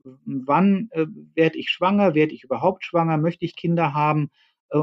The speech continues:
ähm, nur eine Frau, die diese, diese Freiheit hat, äh, nur wenn das garantiert ist, ist eben wirklich,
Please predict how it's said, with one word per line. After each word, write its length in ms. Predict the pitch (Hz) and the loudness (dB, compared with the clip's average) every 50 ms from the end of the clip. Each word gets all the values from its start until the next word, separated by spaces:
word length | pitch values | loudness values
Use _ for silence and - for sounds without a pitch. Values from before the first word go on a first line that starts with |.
| 156 - - | -2 -2 0
ähm, 380 | 151 147 147 143 139 139 139 - | 2 2 4 4 2 0 -2 -4
nur 400 | - 131 139 151 180 220 240 220 | -4 -2 0 4 4 4 4 4
eine 180 | 165 165 165 151 | 4 2 0 0
Frau, 320 | - - - 151 160 165 156 | -2 -2 2 4 4 4 4
die 140 | 139 143 123 | 2 -4 -8
diese, 460 | 117 151 190 240 233 226 202 165 151 - | -2 2 4 4 4 4 2 0 -2 -8
diese 280 | 147 165 180 185 185 175 | -8 -8 -6 -4 -6 -8
Freiheit 560 | - _ 156 160 165 160 151 156 156 156 - - | -6 _ -2 0 0 2 2 0 0 0 0 0
hat, 240 | 160 156 156 - _ _ _ _ _ _ _ _ | -2 -2 -2 -8 _ _ _ _ _ _ _ _
äh, 220 | - 190 - 147 - | 0 2 2 4 2
nur 300 | 156 151 185 208 196 160 | 4 4 4 4 4 4
wenn 260 | 165 160 156 131 135 - - | 2 2 0 0 -2 -2 0
das 260 | 170 214 220 214 - | 2 2 2 0 -2
garantiert 600 | - 165 151 160 151 - - - 196 202 214 214 | -2 0 2 0 0 0 -2 0 2 2 2 0
ist, 320 | - 180 175 175 - - _ _ _ _ _ _ - | 0 -2 -2 -2 -4 -10 _ _ _ _ _ _ -2
ist 220 | 175 175 - - | -2 -2 2 2
eben 220 | 156 151 151 143 | 2 2 4 2
wirklich, 640 | 127 131 160 190 202 196 175 165 156 160 - - | 2 4 2 2 2 2 2 2 2 0 -4 -16